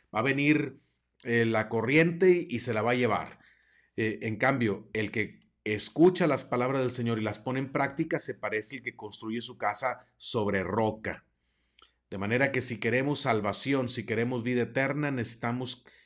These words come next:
escuchar la doctrina de siempre, la doctrina de Jesucristo.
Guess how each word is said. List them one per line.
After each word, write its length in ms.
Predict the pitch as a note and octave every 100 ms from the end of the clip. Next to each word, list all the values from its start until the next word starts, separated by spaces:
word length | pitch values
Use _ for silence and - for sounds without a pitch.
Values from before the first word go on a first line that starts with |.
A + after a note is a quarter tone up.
| _
escuchar 600 | G#2 - A2 G#2 B2 B2
la 100 | C3
doctrina 760 | A#2 G2+ - A#2+ B2 B2+ C3 B2+
de 220 | G2 G2+ G#2
siempre, 580 | - A#2+ A#2+ A#2 A2+
la 100 | G2
doctrina 340 | G2 G2 A#2+ C3
de 60 | B2
Jesucristo. 920 | A2+ - F#2+ A2 A2+ - - E2+